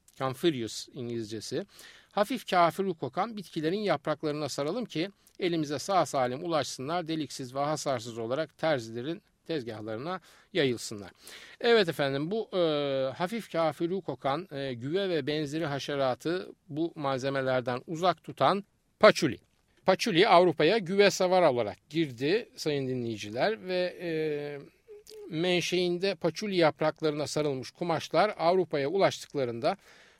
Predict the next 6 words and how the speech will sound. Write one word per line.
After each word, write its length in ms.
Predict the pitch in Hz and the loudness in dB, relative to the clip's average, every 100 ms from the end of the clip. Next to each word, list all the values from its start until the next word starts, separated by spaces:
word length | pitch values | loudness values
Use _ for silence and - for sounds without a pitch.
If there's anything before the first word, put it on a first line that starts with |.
| - | 2
beraberlerinde 880 | 180 180 170 160 151 147 139 170 165 | 6 8 8 6 4 2 -2 -4 -2
bu, 260 | 170 165 185 | -4 -4 -2
o 220 | 170 160 | -2 -2
üzerlerine 580 | 156 156 156 151 156 170 | -4 0 0 0 0 -2
sarılan 400 | - 143 139 139 | -2 -4 -2 -2
yaprakların, 800 | 139 127 147 135 143 139 160 | -2 -2 -4 -4 0 0 0